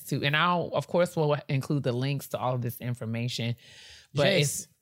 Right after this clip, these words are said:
Speaker 1: it's on the website, um, called N-, Nunzia, nunziadreams dot com,
Speaker 2: Mm-hmm.
Speaker 1: um,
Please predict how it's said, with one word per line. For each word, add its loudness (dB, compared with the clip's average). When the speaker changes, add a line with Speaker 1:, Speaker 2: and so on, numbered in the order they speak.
Speaker 1:
it's 2
on 2
the 4
website, 2
um, -2
called -2
N-, -2
Nunzia, 2
nunziadreams 0
dot 0
com, -2
Speaker 2:
Mm-hmm. -2
Speaker 1:
um, -2